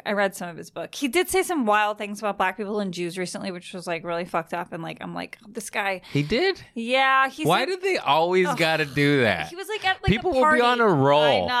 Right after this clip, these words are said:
Speaker 1: know.
Speaker 2: You're like, "Truth, truth,
Speaker 1: Yeah.
Speaker 2: truth." Oh, no.
Speaker 1: I was really relating.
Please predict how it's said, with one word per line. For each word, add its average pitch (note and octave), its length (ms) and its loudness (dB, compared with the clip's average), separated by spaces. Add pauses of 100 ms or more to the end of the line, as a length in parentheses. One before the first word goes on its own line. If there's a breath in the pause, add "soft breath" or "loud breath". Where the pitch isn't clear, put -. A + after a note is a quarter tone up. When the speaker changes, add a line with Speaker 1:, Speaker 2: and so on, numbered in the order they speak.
(180)
Speaker 1:
know. D#3 60 2
Speaker 2:
You're F3 120 4
like, C#3+ 240 0
"Truth, G3+ 480 2 (320 loud breath)
truth, A3 480 2 (100)
Speaker 1:
Yeah. D#4+ 120 0
Speaker 2:
truth." B3 160 2 (240 loud breath)
Oh, D#3 840 4
no. A#2 460 2
Speaker 1:
I G#2 180 4
was E2+ 200 2
really F4+ 180 -2
relating. D#4 300 0